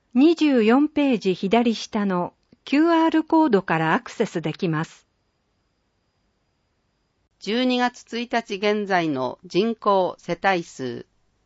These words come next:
Speaker 2: 十七万五千七百九十三人。前月比、マイナス百十八。男、八万七千六百五十三人。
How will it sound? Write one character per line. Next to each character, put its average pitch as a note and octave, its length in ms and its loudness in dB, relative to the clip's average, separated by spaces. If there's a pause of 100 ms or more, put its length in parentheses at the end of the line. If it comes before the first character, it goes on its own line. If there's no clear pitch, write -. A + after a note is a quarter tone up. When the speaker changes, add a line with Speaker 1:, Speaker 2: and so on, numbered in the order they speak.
(580)
Speaker 2:
十 A#3 260 -2
七 A#3+ 300 2
万 G3 300 0
五 F#3 140 -4
千 F3+ 480 -4
七 G3 280 0
百 A#3 320 -6
九 A3 240 -6
十 C#3+ 240 -8
三 D#3+ 340 -2
人。 - 320 -10 (880)
前 A3+ 240 0
月 A3 300 -4
比、 E3 320 -10 (340)
マ F#3 180 0
イ A#3 80 -2
ナ A3 140 -2
ス F#3 300 -6
百 G3+ 360 -6
十 F#3 300 -4
八。 D#3+ 460 -10 (1500)
男、 F#3 640 -2 (360)
八 G3+ 320 -8
万 B3 240 0
七 A#3 240 0
千 F3 320 -2
六 F3 220 -2
百 A3+ 300 -4
五 F#3 160 0
十 G#3 220 -6
三 F#3 340 -2
人。 A#2+ 320 -8